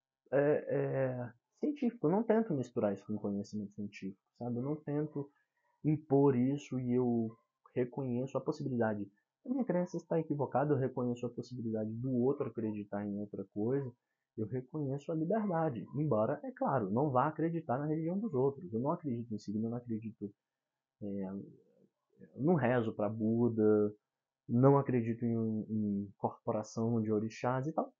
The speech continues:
porque a, é minha crença, mas eu reconheço a possibilidade do outro. Sabe? Eu sei que existem vários acordos, porque isso é, isso está no imaginário, não é verdade?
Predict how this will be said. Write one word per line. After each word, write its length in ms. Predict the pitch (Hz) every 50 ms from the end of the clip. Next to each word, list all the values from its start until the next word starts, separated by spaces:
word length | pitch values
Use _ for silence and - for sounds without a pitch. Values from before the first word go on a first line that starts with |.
| _
porque 340 | - 370 - - 226 202 - -
a, 60 | 233 233 233 214 - -
é 100 | - 156
minha 480 | 160 143 123 123 131 151 185 208 226
crença, 340 | 226 226 185 143 135 127 127
mas 160 | 113 104 101
eu 80 | 104 113
reconheço 440 | 107 120 123 - 139 151 160 - - -
a 80 | 151
possibilidade 720 | - - _ - 185 202 - 202 180 180 180 170 160 156 165
do 140 | 165 160 180
outro. 380 | 175 135 123 143 - - - - _ _ _ _ _ _ _ _ _ _ _
Sabe? 180 | - 117 113 113
Eu 80 | 107 107
sei 120 | - 143
que 120 | 143 147
existem 360 | 143 135 143 - - 156 135 113 117
vários 420 | 120 123 131 143 147 151 143 123 110
acordos, 400 | 104 - - 95 98 101 - _
porque 200 | - 131 131 -
isso 300 | 151 180 175 - - 190
é, 180 | 175 175 180 180 - _ _ _ _ _ _ _ _ -
isso 200 | - - - 190
está 280 | - - - 170 175
no 240 | 180 180 180 180 180
imaginário, 800 | 175 170 165 175 170 170 226 190 170 147 151 156 127 110 101 101
não 220 | 104 101 107 113
é 60 | 117
verdade? 480 | 110 107 95 104 110 131 160 180 180